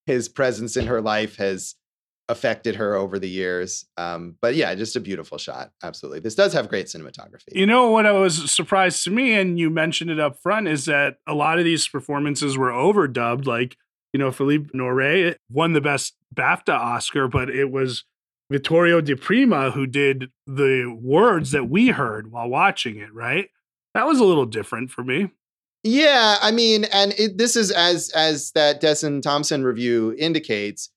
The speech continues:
Speaker 1: this is, I don't know if it's still the case, probably not anymore, but for,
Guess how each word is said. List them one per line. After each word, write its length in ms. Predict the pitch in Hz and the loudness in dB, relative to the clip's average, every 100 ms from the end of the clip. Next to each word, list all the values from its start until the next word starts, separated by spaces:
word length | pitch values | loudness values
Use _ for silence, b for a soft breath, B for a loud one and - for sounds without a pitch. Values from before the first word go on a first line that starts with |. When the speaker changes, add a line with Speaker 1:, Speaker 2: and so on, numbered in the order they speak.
| _ | _
Speaker 1:
this 360 | - 131 180 202 | -12 0 2 4
is, 140 | 185 160 | 2 2
I 120 | 143 | 2
don't 140 | 208 180 | 2 4
know 180 | 165 | 2
if 120 | 156 151 | 2 -2
it's 140 | - | -4
still 200 | - 143 | -2 0
the 80 | 131 | 0
case, 320 | 131 120 120 | 0 -2 -2
probably 360 | - 135 123 117 | 0 0 2 0
not 260 | 107 110 | -2 -2
anymore, 460 | 107 104 101 120 123 | -4 -6 -4 -2 -2
but 360 | 107 120 110 _ _ _ | 0 -2 -2 _ _ _
for, 520 | 151 143 131 120 | 0 2 2 0